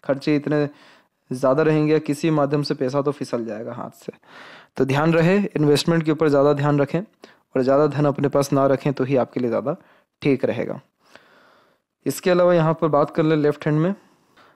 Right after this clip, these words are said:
तो लेफ्ट हैंड में देखेंगे तो यहाँ पर भी आपके लाइफ लाइन में चेंजेस हो रहा है। ये चेंजेस जो है around forty, अ, फ़ोर और फ़ाइव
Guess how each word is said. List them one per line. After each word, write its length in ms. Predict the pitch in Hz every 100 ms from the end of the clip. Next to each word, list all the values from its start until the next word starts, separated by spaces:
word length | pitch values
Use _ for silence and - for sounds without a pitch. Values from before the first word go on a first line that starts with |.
| -
तो 60 | 139
लेफ्ट 260 | 143 160
हैंड 120 | 180 175
में 100 | 160
देखेंगे 360 | 147 165 170
तो 100 | 170
यहाँ 240 | 151 147 160
पर 140 | 160
भी 100 | 160
आपके 240 | 151 -
लाइफ 280 | 147 143 143
लाइन 120 | 151
में 80 | 151
चेंजेस 380 | 147 131 135 139
हो 40 | 139
रहा 120 | 147
है। 100 | 143
ये 80 | 143
चेंजेस 380 | 139 131 147
जो 200 | 143 139
है 120 | 135 143
around 300 | 127 147 156 - - - - 117
forty, 300 | 127 170 185 _ _ - _ _ -
अ, 400 | - 123 123 120 - _ _ -
फ़ोर 320 | 156 175 -
और 100 | 165
फ़ाइव 260 | 156 151